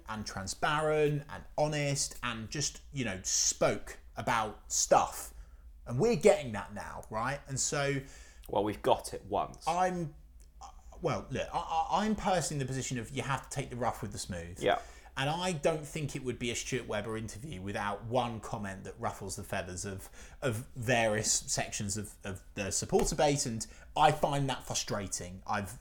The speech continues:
Speaker 1: I've said that on social media, I'm saying it now, I'll say it again. Um, but I'm, I'm, I'm very pleased that that is done, and I actually felt that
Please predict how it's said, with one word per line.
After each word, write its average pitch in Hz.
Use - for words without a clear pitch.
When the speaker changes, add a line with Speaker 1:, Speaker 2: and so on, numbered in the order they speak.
Speaker 1:
I've 98
said -
that 107
on 95
social 101
media, 151
I'm 101
saying 98
it 98
now, 131
I'll 101
say 98
it 104
again. 127
Um, 110
but 147
I'm, 156
I'm, 151
I'm 151
very 165
pleased 95
that 107
that 113
is 107
done, 110
and 117
I 127
actually 143
felt 127
that 110